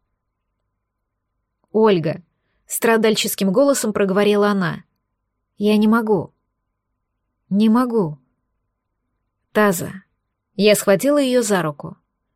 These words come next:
«Понимаешь, это мой единственный шанс.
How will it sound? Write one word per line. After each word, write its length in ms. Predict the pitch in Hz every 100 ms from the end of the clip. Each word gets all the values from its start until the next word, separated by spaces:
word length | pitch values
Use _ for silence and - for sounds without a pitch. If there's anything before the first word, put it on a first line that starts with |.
| _
«Понимаешь, 680 | - 196 202 233 180 - - _ _ _ _ _ _ -
это 260 | 214 214
мой 160 | 214 220
единственный 760 | 190 214 240 233 - 180 160
шанс. 580 | 160 - 185 160 - -